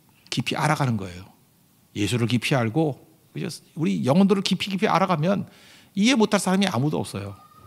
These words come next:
그래서 성도들이 함부로 정죄하는 게 아니에요. 정죄하는 것 같이 보일 때마다 "내가 몰라서 그래. 좀 더 알아야지, 좀 더 알아야지." 그 성장이 있겠죠. 알아가는 거는 성장하는 거 아니겠습니까?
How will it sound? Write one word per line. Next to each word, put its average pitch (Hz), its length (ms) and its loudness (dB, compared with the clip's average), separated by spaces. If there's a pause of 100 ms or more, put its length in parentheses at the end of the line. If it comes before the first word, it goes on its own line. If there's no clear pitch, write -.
(140)
그래서 214 180 -4
성도들이 190 440 4
함부로 262 420 0
정죄하는 160 520 4
게 202 80 2
아니에요. 110 580 0 (500)
정죄하는 175 460 4
것 - 80 -10
같이 185 180 0
보일 156 480 4
때마다 143 720 2 (300)
"내가 131 160 0
몰라서 123 480 4
그래. 107 420 0 (160)
좀 117 240 0
더 135 140 4
알아야지, 113 380 2
좀 117 200 0
더 120 220 0
알아야지." 95 420 -12 (800)
그 285 120 -6
성장이 262 360 2
있겠죠. 208 420 2 (600)
알아가는 226 380 6
거는 202 520 6
성장하는 220 420 6
거 220 80 4
아니겠습니까? 151 680 -2